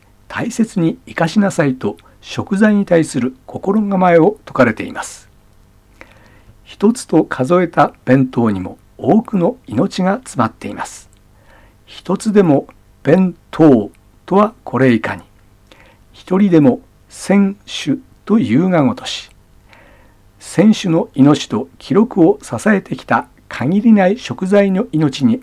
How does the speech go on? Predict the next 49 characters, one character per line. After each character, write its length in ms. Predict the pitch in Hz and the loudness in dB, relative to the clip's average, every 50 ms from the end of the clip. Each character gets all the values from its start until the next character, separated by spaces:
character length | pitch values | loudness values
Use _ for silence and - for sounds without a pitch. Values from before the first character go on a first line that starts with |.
| _ | _
改 320 | _ - 117 156 - - 202 | _ -2 -2 -2 0 0 -2
め 120 | 202 196 | -2 0
て 200 | - - 190 - - | 0 -2 -2 -2 -2
思 200 | - 113 127 180 | -4 -2 0 0
い 140 | 202 190 180 | 0 0 0
を 80 | 190 208 | 0 -2
馳 240 | 202 - 120 - 127 | -2 -4 -6 -6 -4
せ 20 | |
て 120 | 127 113 | -4 -4
い 80 | 101 95 | -6 -6
ま 100 | 85 - | -10 -12
す。 240 | - - - _ _ _ _ _ _ _ _ _ - _ - - - - - - _ _ _ _ _ | -16 -18 -20 _ _ _ _ _ _ _ _ _ -20 _ -20 -20 -20 -20 -20 -20 _ _ _ _ _
コ 120 | - - 143 | -4 2 4
ロ 120 | 160 165 | 4 6
ナ 120 | 151 139 | 6 4
や 240 | 127 110 104 107 - _ _ | 4 2 0 -4 -8 _ _
オ 100 | - 113 | -4 0
リ 120 | 143 208 220 | 2 4 2
ン 80 | 208 | 2
ピ 160 | - _ 190 | 2 _ -8
ッ 120 | 160 - - | -8 -8 -12
ク 80 | - | -6
が 220 | - 117 110 - - _ _ _ | -2 -2 -2 -2 -4 _ _ _
あ 120 | - - | -8 -8
っ 60 | 101 - | -8 -8
て 280 | _ _ _ - 202 | _ _ _ 0 0
も 180 | 202 202 226 - | 0 0 -2 -4
な 140 | - 139 131 | -4 -6 -6
く 80 | - - | -6 -6
て 140 | - - | -6 -4
も、 160 | 104 98 - - _ _ _ _ _ _ _ _ _ - | -4 -4 -6 -12 _ _ _ _ _ _ _ _ _ -10
私 240 | 120 - 185 156 | -2 0 0 0
た 100 | - - | 0 -2
ち 120 | - - 123 | -4 -4 -4
は 180 | 101 - - - _ _ _ - | -6 -6 -8 -12 _ _ _ -6
食 140 | - - 139 | -4 0 2
べ 100 | 180 208 | 2 2
な 120 | 208 202 | 2 0
け 120 | - 220 | -2 2
れ 100 | 185 170 | 2 4
ば 200 | 156 143 - - _ _ | 4 4 2 0 _ _
生 120 | 127 127 | -12 -12
き 100 | - - | -12 -4
て 220 | - 190 208 214 - | 0 0 0 0 -2
い 60 | - | -4
け 100 | - 123 | -2 -2
ま 120 | 113 - | -2 -2
せ 120 | - - | -6 -12
ん。 60 | - | -18